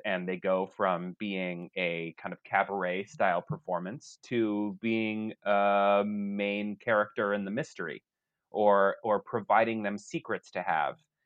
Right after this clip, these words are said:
or, or revealing some of their backstory, or creating relationships between characters,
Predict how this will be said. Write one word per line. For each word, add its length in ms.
or, 460
or 440
revealing 800
some 240
of 140
their 160
backstory, 840
or 300
creating 560
relationships 800
between 540
characters, 680